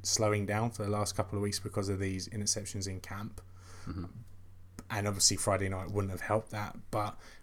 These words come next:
Speaker 1: I see no reason or no cause for concern whatsoever when it comes to Mahomes or the offense. I think he's gonna be fine. It's gonna score points.
Speaker 2: Yeah.
Speaker 1: Um, there's gonna be more interceptions, we know this, but it's gonna be fine.
Speaker 2: Yeah.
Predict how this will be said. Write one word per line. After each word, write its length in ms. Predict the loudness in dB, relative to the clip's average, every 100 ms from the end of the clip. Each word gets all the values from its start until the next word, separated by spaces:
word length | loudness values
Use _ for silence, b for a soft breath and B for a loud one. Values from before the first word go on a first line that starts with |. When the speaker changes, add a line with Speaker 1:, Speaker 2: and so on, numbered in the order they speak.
| b
Speaker 1:
I 80 | 2
see 180 | 4 4
no 200 | 4 6
reason 600 | 6 6 4 2 -2 -6 -10 -20 -18 -6
or 160 | -2
no 160 | 0 0
cause 340 | 0 0 0
for 100 | -4 -6
concern 440 | -4 -2 -2 -2 -4
whatsoever 400 | -2 -2 -2 -4
when 120 | -6
it 80 | -6
comes 240 | -4 -4
to 60 | -4
Mahomes 460 | -6 -6 -6 -6 -6
or 100 | -4
the 100 | -2
offense. 460 | -4 -4 -4 -2 -2
I 80 | -2
think 180 | -4
he's 100 | -2
gonna 120 | -2 -4
be 60 |
fine. 280 | -2 -2 0
It's 100 | 0
gonna 160 | -2 -2
score 220 | -4 -4
points. 440 | -4 -6 -4 -4 -6 b b b
Speaker 2:
Yeah. 360 | -2 -2 0 -2
Speaker 1:
Um, 280 | -4 -6 -10 -10 -2
there's 200 | 0 2
gonna 140 | 2
be 100 | 2
more 140 | 0 2
interceptions, 500 | 2 2 2 -2 -2
we 100 | -2
know 180 | -2 -2
this, 300 | -4 -6 -12 B B B B -8 -2
but 220 | -2 -2
it's 180 | -4 -2
gonna 140 | 0 -2
be 60 |
fine. 260 | -4 -6 -8 -10 -14 -14 -14 -14 -6
Speaker 2:
Yeah. 160 | -4